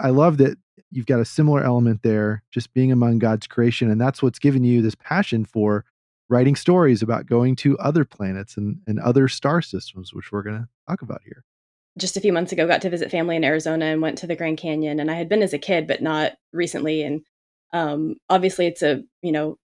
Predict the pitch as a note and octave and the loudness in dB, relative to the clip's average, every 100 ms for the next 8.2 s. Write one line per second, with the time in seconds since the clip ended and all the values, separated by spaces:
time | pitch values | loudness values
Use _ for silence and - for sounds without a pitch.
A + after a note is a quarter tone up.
0 | - F3 E3+ E3+ D#3+ - D#3+ D#3+ D#3 D3+ | -6 -4 -4 -6 -10 -4 -4 -2 -2 -2
1 | D#3 - D#3+ D#3 D#3 E3 E3+ E3 - F#3+ | -4 -4 -4 -2 -2 0 -2 -4 2 2
2 | F#3 E3+ - D#3 - D3+ D3+ D3 G#2 - | 4 0 -2 -4 -4 -2 0 -2 -4 -6
3 | D#3+ D#3+ D3+ A#2+ - _ - D#3+ - D#3+ | -6 -2 -2 -4 -8 _ -2 -2 -2 -4
4 | D#3+ D#3+ D3+ D#3 C3+ - - E3 D#3+ D#3 | -4 -4 -4 -4 -6 -6 -4 -6 -2 -4
5 | D#3+ D#3+ - D#3 D3+ D#3 D#3+ D#3 D#3+ E3 | -4 -6 -4 -4 -4 -6 -4 -2 -2 -2
6 | D#3+ - - - G#3 G#3+ - F#3 E3+ D#3+ | -4 -8 -20 -4 2 2 4 0 2 0
7 | D#3 D#3 D#3 - - D3 D3+ D#3 D#3 C#3+ | -2 -2 -4 -4 -6 -6 -6 -8 -6 -4
8 | A#2+ | -6